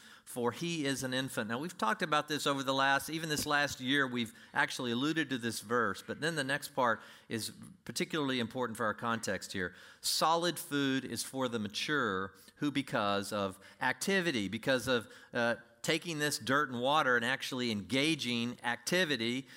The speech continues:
uh, practice, if you will, have their senses trained to discern good and evil."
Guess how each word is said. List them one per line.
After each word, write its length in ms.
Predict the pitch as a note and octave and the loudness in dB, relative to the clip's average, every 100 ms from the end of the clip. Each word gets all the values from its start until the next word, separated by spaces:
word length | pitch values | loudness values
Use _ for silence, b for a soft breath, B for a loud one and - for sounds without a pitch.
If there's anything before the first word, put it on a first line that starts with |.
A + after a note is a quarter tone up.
| B A#2 | B 0
uh, 360 | A#2 A#2 A#2 - - | 4 4 2 0 2
practice, 520 | D#3+ D#3+ - A#2+ B2 | 4 2 -2 -6 -6
if 140 | A2+ | -4
you 120 | A#2 | -2
will, 220 | A#2 B2+ B2+ | 2 2 2
have 240 | D3 C3 | 0 2
their 140 | B2 | 0
senses 760 | A#2 - E3 E3 - A#2 G2+ - | 2 0 0 -2 -2 -4 -4 -6
trained 720 | - D3 C#3+ B2 G#2+ G#2 G#2 B B B - | -4 0 0 0 0 -2 -8 B B B -8
to 120 | B2 | -6
discern 800 | A2+ - C3+ A2+ G2+ G2 G2 F#2+ B B G2 | -4 -2 0 0 2 0 -2 -8 B B -4
good 460 | A#2+ A#2 G2 F#2+ G2+ | 0 2 4 0 -2
and 200 | G#2 A2 | -4 -2
evil." 400 | A2+ F#2 D2+ | -2 -2 -6